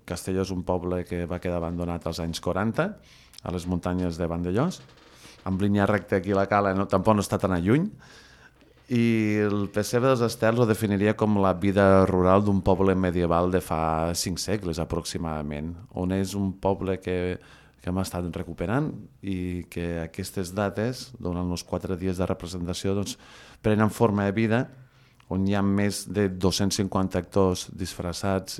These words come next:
i treballant, i on darrere hi ha cent persones més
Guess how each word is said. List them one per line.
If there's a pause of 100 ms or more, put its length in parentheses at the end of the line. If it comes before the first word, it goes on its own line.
i
treballant, (840)
i
on
darrere
hi
ha (500)
cent
persones
més